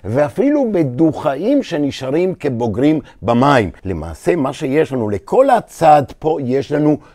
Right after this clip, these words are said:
תאי חוש שמגלים את הלחצים השונים של המים. כך שברגע שמשהו עובר ליד הכריש, הוא מיד חש את זה, והוא לא צריך לראות את זה. פשוט זה לכל האורך של הגוף, אנחנו יכולים לראות את איבר קו הצד.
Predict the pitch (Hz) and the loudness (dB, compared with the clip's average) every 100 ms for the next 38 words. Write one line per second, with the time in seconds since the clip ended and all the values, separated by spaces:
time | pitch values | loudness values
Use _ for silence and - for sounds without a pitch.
0 | - - - 151 185 220 - 175 170 - | -14 -10 -4 2 2 0 -2 2 2 -2
1 | - - 117 120 113 90 110 117 202 233 | -12 -8 -4 -2 0 2 2 2 0 0
2 | 127 - 113 117 - 117 - - 214 175 | -4 -4 -2 -2 -4 -8 -6 -2 0 -2
3 | - 117 120 123 123 127 113 110 92 - | -6 -12 -8 -6 -6 -4 -2 -2 -4 -6
4 | 123 - - 95 104 160 214 - - 120 | -8 -6 -6 -4 -2 0 -2 -4 -2 0
5 | 139 - 180 147 123 214 254 190 147 135 | 0 0 2 2 4 4 6 6 6 4
6 | 127 139 180 - 156 123 143 185 - 165 | 0 0 -2 2 4 6 6 4 4 2
7 | 196 156 92 104 - - 85 104 110 - | 2 2 -2 -2 -4 -10 -4 -2 -2 -4
8 | - 127 143 - 156 135 127 165 139 85 | 0 4 4 2 -4 0 2 2 0 -2
9 | 78 - - 165 135 127 120 - 110 107 | -4 -8 -2 -2 0 0 0 0 -2 -2
10 | - 147 214 254 269 208 151 170 202 185 | 0 4 8 8 8 6 8 8 8 6
11 | 139 - _ - - 143 139 104 120 135 | 0 -4 _ -12 -2 2 2 2 0 0
12 | - - 107 107 117 - 107 110 104 110 | -2 -10 -10 -8 -8 -6 -4 -2 -2 -4
13 | 110 95 92 85 87 - 76 - - | -6 -8 -8 -8 -12 -14 -16 -16 -20